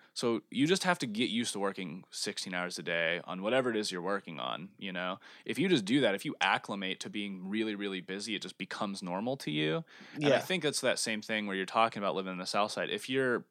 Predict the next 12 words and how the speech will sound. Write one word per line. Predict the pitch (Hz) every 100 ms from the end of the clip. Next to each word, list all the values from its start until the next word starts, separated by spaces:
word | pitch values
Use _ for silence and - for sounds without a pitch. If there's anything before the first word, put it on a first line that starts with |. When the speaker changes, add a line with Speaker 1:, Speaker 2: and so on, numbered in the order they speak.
| _
Speaker 1:
kinda | - 135 101
resting | 98 113 - 113 101 95
or, | 95
like, | 92 92
the |
status | 104 - 113 104
quo | - 107 117 131
for | 104
you | 98 95 92 92 - - -
is, | - 95 90 92 - _
you | 107
know, | 87 87 90